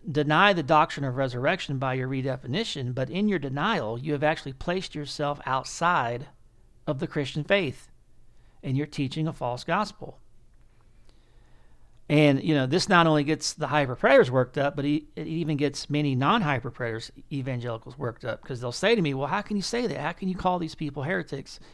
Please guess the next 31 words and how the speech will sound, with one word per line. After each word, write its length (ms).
You 40
know, 80
they 200
believe 280
in 120
Jesus. 380
They're 120
nice 260
people. 300
Heck, 220
they 100
even 220
believe 180
that 140
Jesus 320
rose 200
from 140
the 80
dead." 320
Okay, 300
so 160
they 100
don't 160
believe 200
that 80
our 100
bodies 440
are 80
gonna 120
be 120
raised. 440